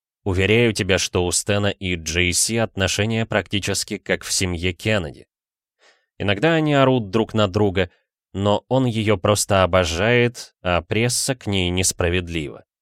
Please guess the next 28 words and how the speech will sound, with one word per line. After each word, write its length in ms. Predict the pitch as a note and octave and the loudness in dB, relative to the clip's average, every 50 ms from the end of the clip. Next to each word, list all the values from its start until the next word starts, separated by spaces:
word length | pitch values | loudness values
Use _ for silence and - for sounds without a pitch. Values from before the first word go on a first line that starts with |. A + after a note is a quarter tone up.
| _ _ _ _ _ _ _ _ _ _ _ _ _ _ | _ _ _ _ _ _ _ _ _ _ _ _ _ _
Стэн 340 | - - - B2 A#2+ A#2 A2 | -8 -4 -2 0 0 2 2
вяло 300 | G#2 A#2 A#2+ B2 A#2+ A2 | 2 4 4 4 4 2
пытался 500 | - A2+ - B2 A#2 A#2 A2 - - - | 2 0 0 2 2 2 2 0 -2 -2
опровергнуть 800 | - A2 - - G#2+ G#2 G#2 A2 B2 A#2+ F#2+ F#2+ G2 F#2+ F2+ - | -2 -4 0 2 2 2 4 2 2 2 0 0 -2 -2 -2 -2
слухи 380 | - A2 G#2+ B2 A#2+ - - | -2 -2 -2 -2 -4 -4 -2
о 120 | F#2 E2+ E2 | -2 -2 -2
недостойном 720 | E2 E2 D#2+ E2 D#2+ - - - F#2+ F#2 F2+ F2+ F2 E2+ | -2 -2 -4 -2 -2 -2 -2 0 -2 0 0 -2 -2 -2
поведении 560 | F#2 F2+ E2+ F2+ E2+ F2 F2+ F2+ F2+ F2+ F2+ | -2 -2 -2 -2 -2 -2 -4 -2 -2 0 0
своей 460 | F2+ - - F#2+ F#2+ F2 E2 F#2 F#2+ F#2 | 0 0 0 0 -2 -2 -2 -4 -6 -4
дочери. 560 | F2 F2+ A2 A2+ G#2 - - D#2+ - - - _ _ _ _ _ _ _ _ _ _ _ _ _ _ _ _ | -2 0 0 0 0 -2 -6 -8 -10 -12 -18 _ _ _ _ _ _ _ _ _ _ _ _ _ _ _ _
«На 100 | - G2 | -4 0
самом 300 | - C#3+ D3 D#3 D3 C#3 | 0 2 2 2 2 2
деле 220 | B2 D3+ D3 C#3+ B2+ | 2 2 2 2 0
тут 220 | - C3 A#2 - _ | 0 -2 -4 -4 _
нет 280 | A2 A2 A2 B2+ B2+ - _ | -2 0 0 -2 -2 -4 _
никакой 460 | B2+ B2 A#2 - A2 G2 - A2+ A2 G#2 | -2 -2 0 0 -2 -2 -2 -2 -4 -2
драмы», — 520 | F#2+ G2 G2+ G2+ G2 F#2 F2+ F2 E2 D#2+ - _ _ _ _ _ - | 0 2 4 4 4 4 2 0 -2 -6 -8 _ _ _ _ _ -10
говорил 460 | E2 D#2+ D#2+ E2 D#2+ E2 D#2+ D#2 D#2 | -6 -2 0 0 2 0 -2 -4 -6
он. 220 | C#2+ C2 A#1 - _ _ _ _ _ _ _ _ _ _ _ _ | -8 -10 -12 -16 _ _ _ _ _ _ _ _ _ _ _ _
«Мне 240 | - F2 F#2 G#2 A2+ | -10 -6 -4 -4 -2
кажется, 460 | - C3 B2+ A2+ B2 A2 - - A#2 | 0 0 0 0 0 -2 -2 -2 -2
что 240 | G2+ - - - A2 | -2 -2 -2 -2 0
мы 160 | G#2 A2+ A2+ | 0 0 -2
прекрасно 560 | - A2 G#2+ G2 - G#2+ A#2 B2 - - A#2+ A#2 | 0 -2 -2 -2 0 0 0 0 0 -2 -2 0
живем. 560 | G#2+ A#2+ A#2 A2 A2+ G#2+ F#2+ F2+ E2 D2+ - _ _ _ _ _ _ _ | 0 0 0 2 2 2 2 2 0 -4 -8 _ _ _ _ _ _ _
Мне 360 | - F#2 F#2+ G2 G2 F#2+ F#2 F2 | -6 -4 -2 0 0 0 0 -2
чертовски 720 | - - F#2 E2+ E2 - - G#2+ A2+ - - - - - | -2 -2 -2 -2 -2 -4 -4 -4 -2 -2 -4 -4 -4 -4
повезло. 640 | - G2+ F#2+ F#2+ F#2 D#2+ D#2+ D#2+ C#2+ B1+ A1+ - | -4 -2 -2 0 -2 -2 -4 -6 -8 -10 -12 -14